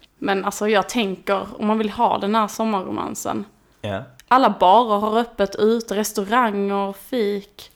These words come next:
Speaker 2: Ja.
Speaker 1: stranden.
Speaker 2: Jag tror, ja, verkligen. Jag tror att det bara är att skicka ut de signalerna, typ så här,
Speaker 1: Ja.
Speaker 2: "Jag vill ligga." Precis som man, alltså så, man stöter väl på folk som man gör de andra årstiderna också, känner jag.
Speaker 1: Mm.
Speaker 2: Alltså, för att det,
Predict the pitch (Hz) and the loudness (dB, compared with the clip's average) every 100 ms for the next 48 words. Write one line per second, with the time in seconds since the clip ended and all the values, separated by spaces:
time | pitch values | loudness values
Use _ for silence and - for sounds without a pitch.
0 | - 110 98 107 - - 233 247 190 - | -6 -2 -2 -4 -8 -4 -2 0 -2 -4
1 | - 208 - 139 135 139 131 120 123 156 | -4 -6 -4 -6 -2 -2 -2 -2 -6 -2
2 | 117 135 - 127 151 - 160 139 131 - | -2 -2 -6 -6 -6 -6 -4 -2 -4 -2
3 | 135 110 117 107 117 104 104 107 107 - | -2 -2 -4 2 2 2 0 -2 -4 -6
4 | 123 127 117 95 - 107 104 - 110 110 | -6 -4 -4 -6 -6 -6 -6 -6 -4 -4
5 | 80 90 98 - 110 101 208 - - 104 | -6 -12 -16 -16 -10 -6 -4 -4 -6 -2
6 | 104 98 98 110 104 - - - 123 117 | -2 -2 -4 -6 -8 -12 -14 -10 -6 -4
7 | 117 - 110 107 107 - 127 135 131 101 | -4 -4 -6 -4 -6 -6 -8 -8 -8 -6
8 | 107 - 104 98 - 98 101 - - 110 | -6 -6 -6 -6 -6 -12 -12 -8 -4 -4
9 | - 113 110 110 104 101 - 113 120 104 | -4 -6 -4 -2 -2 -6 -8 -4 -2 -2
10 | 107 107 - 110 123 - - - - 135 | -4 -8 -8 -6 -6 -6 -10 -10 -6 -2
11 | 147 98 107 101 - - 110 117 110 | 0 -2 -8 -12 -8 -6 -4 -4 -6